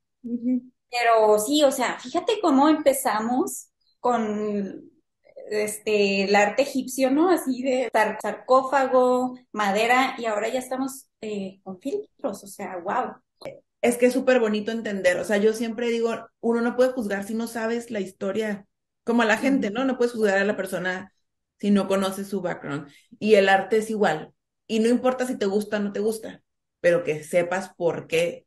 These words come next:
Speaker 1: eh, por qué está lo que estás viendo, ¿no?
Speaker 2: Y, por ejemplo, eso que comentas, ¿verdad? De que qué importante es conocer el background. Por ejemplo, yo cuando estaba chiquita, que veía las pinturas de Picasso, y yo decía, "Ay, no", o sea,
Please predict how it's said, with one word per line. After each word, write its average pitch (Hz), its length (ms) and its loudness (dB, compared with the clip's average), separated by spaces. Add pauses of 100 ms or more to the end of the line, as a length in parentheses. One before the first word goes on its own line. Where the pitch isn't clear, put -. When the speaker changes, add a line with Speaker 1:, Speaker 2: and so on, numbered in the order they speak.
(120)
Speaker 1:
eh, - 300 -10
por 170 180 0
qué 180 400 -2
está 180 500 -6
lo 180 120 -6
que 180 80 -10
estás 165 300 -10
viendo, 160 280 -8
¿no? 220 240 -10 (120)
Speaker 2:
Y, 269 460 0
por 269 100 6
ejemplo, 269 460 2
eso 269 200 4
que 320 120 -4
comentas, 262 500 2
¿verdad? 247 420 -2
De 220 440 -2
que 202 160 -18
qué 220 80 -8
importante 247 760 0
es - 200 -8
conocer 247 440 -2
el 220 80 -4
background. 226 460 -4
Por 240 100 -4
ejemplo, 240 320 -6
yo 247 100 4
cuando 254 160 0
estaba 226 240 -2
chiquita, 233 560 -6 (260)
que 247 120 2
veía 220 280 4
las 220 180 0
pinturas 226 440 -4
de 247 100 -2
Picasso, 226 680 -4
y 247 180 -4
yo 254 60 6
decía, 247 300 2 (120)
"Ay, 311 300 4
no", 294 480 4
o 247 60 -12
sea, 226 360 -6